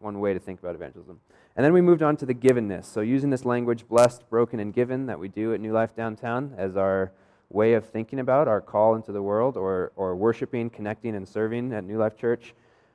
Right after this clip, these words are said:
Givenness, we talked about all the way from Genesis twelve to First John. We're living out the Abrahamic covenant in the whole of the law through this one command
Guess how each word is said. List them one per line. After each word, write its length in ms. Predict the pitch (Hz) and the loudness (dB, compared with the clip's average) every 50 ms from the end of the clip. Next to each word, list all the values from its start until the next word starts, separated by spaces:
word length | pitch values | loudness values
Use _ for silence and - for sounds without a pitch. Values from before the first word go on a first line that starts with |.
| _ _ _ _ _ | _ _ _ _ _
Givenness, 600 | 135 147 151 160 143 123 107 98 95 - - 110 | 4 4 6 4 4 2 2 0 -4 -6 -6 -6
we 80 | 113 | -6
talked 260 | - - 131 123 - | 0 0 0 0 0
about 120 | 117 107 104 | 2 4 6
all 100 | 113 123 | 6 6
the 60 | 127 | 6
way 120 | 127 123 | 6 4
from 220 | 123 - 120 110 104 | 2 0 -6 -8 -4
Genesis 440 | - 123 127 139 143 139 165 143 - | -2 0 0 0 0 -2 -4 -6 -6
twelve 520 | - - 131 120 117 117 117 120 117 117 - _ _ - | -2 2 4 6 8 8 6 6 2 -2 -8 _ _ -20
to 60 | 104 | -20
First 340 | - - 123 123 117 - - | -4 -2 0 0 0 -2 -6
John. 480 | 110 104 98 98 98 98 98 101 98 98 _ _ _ _ _ _ _ _ _ _ | -4 -2 -2 -2 -2 -4 -6 -8 -12 -16 _ _ _ _ _ _ _ _ _ _
We're 320 | - 107 107 107 104 101 101 | -10 -6 -4 -2 -2 0 0
living 220 | 113 127 135 147 | 0 0 0 0
out 160 | 147 143 139 | 0 -2 -2
the 100 | - 71 | -2 -2
Abrahamic 420 | 110 117 120 117 123 117 117 - - | -2 -2 -2 -4 -4 -6 -6 -8 -4
covenant 360 | - 117 104 104 101 101 82 | -4 -4 -4 -2 -4 -8 -8
in 100 | 92 95 | -8 -8
the 80 | 95 90 | -10 -6
whole 280 | - - 123 131 131 | 0 2 4 4 4
of 80 | 123 113 | 4 2
the 100 | 110 101 | 0 0
law 240 | 101 98 98 98 95 | 2 4 4 4 2
through 160 | - - 95 | 0 -4 -10
this 240 | 92 90 - _ - | -10 -10 -12 _ -10
one 160 | 101 110 104 | -8 -8 -8
command 500 | - - 101 92 90 90 90 90 - | -10 -10 -10 -8 -8 -10 -10 -12 -16